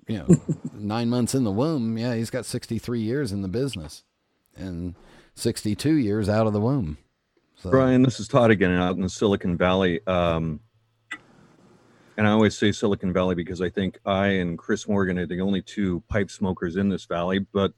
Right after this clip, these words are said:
Speaker 2: um,
Speaker 1: <laughs>
Speaker 2: we're, we're marked for, they can shoot us on sight.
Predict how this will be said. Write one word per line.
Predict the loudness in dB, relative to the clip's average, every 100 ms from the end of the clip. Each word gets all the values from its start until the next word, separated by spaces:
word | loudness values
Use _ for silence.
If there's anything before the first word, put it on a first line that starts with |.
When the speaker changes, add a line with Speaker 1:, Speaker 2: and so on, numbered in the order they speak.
| -2
Speaker 2:
um, | 0 2 0
Speaker 1:
<laughs> | 0
Speaker 2:
we're, | -2 -2 -2 -4 -6 _ _ _
we're | 2
marked | 4 4 2
for, | 2 4 4 -2 _ _ _ _ _ _ _ 0
they | 2
can | 4
shoot | 4 4
us | 4 2
on | 0
sight. | 4 4